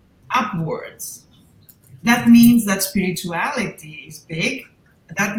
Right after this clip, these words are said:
means that, um, this is not really an aspect which favors new beginnings. I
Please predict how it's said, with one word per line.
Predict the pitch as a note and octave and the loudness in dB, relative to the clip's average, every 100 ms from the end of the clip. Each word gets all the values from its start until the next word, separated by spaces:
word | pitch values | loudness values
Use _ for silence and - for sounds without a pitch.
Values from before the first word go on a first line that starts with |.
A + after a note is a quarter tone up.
| A3 | 0
means | A3 A3+ - | 2 2 0
that, | E3+ D#3 D#3+ E3 | -6 -6 -8 -12
um, | D3+ D3+ - _ _ - - - - | -12 -14 -18 _ _ -20 -20 -20 -16
this | C#4+ D4+ | -12 -10
is | D4 C#4 E4+ | -10 -6 -4
not | G4 D4+ | -4 -6
really | D4 C4+ B3 - - - | -8 -4 -4 -6 -12 -2
an | A#3+ | 2
aspect | A#3 B3 A#3+ - G#3 F3+ F#3 G3+ | 4 2 0 -2 -4 -4 -2 -2
which | G3+ - - | -2 -6 -10
favors | C#4+ F4 G#3+ F#3+ D#3+ D#3+ | -4 0 2 2 2 2
new | D#3+ | 2
beginnings. | D#3 - D#3 C3+ - A3 - - - _ _ _ _ - | 0 -8 -14 -16 -10 -8 -8 -14 -20 _ _ _ _ -4
I | A3+ | -2